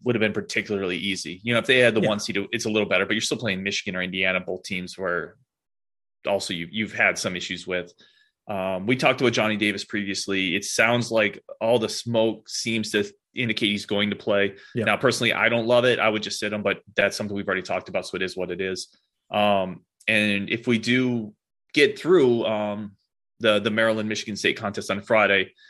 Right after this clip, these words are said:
Speaker 1: we're probably gonna be playing Purdue, potentially
Speaker 2: Yeah.
Speaker 1: Ohio State. We're gonna play who comes out of that grouping. Purdue's the best team there. So it's very likely, you know, we have that Friday game, and then we have another just physical bloodbath with Purdue on Saturday.
Speaker 2: Mm-hmm.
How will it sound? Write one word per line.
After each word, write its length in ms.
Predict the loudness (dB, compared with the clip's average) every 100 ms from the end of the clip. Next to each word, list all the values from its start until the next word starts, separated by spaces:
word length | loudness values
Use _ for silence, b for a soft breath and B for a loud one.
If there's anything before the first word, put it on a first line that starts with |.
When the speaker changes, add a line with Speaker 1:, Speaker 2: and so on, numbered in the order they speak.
| b _ -6
Speaker 1:
we're 120 | -6
probably 440 | 0 4 6 6 4
gonna 180 | 2
be 80 | 0
playing 280 | -2 -6 -6
Purdue, 320 | -8 -6 -6 -12 _ _ _ _
potentially 400 | 0 0 2 2
Speaker 2:
Yeah. 60 | 2
Speaker 1:
Ohio 120 | 2
State. 260 | -2 -8 -8
We're 140 | 0 0
gonna 160 | 0
play 240 | 2 2 4
who 160 | 0
comes 240 | -2 -4 -2
out 80 |
of 80 | 0
that 220 | 0 -2
grouping. 420 | -4 -6 -6 -6 -8
Purdue's 260 | -4 -4
the 60 | -2
best 160 | -6 -6
team 160 | -8
there. 200 | -4 -4
So 120 | -4
it's 100 | -8
very 200 | 0 2
likely, 560 | 4 2 2 -4 -4 -6 _ _ _ _ _
you 60 | -4
know, 60 | 0
we 120 | 0
have 180 | 0 0
that 140 | 0
Friday 280 | 0 0 0
game, 300 | -2 -2 -2
and 80 | -4
then 80 |
we 80 | -2
have 80 | -2
another 240 | -2 -4
just 180 | -4 -4
physical 300 | -4 -4 -8
bloodbath 540 | -2 -2 0 -2 -2 -6
with 160 | -10
Purdue 380 | -8 -4 -2 -2
on 80 | -4
Saturday. 560 | -2 -2 0 -2 -2
Speaker 2:
Mm-hmm. 100 | -4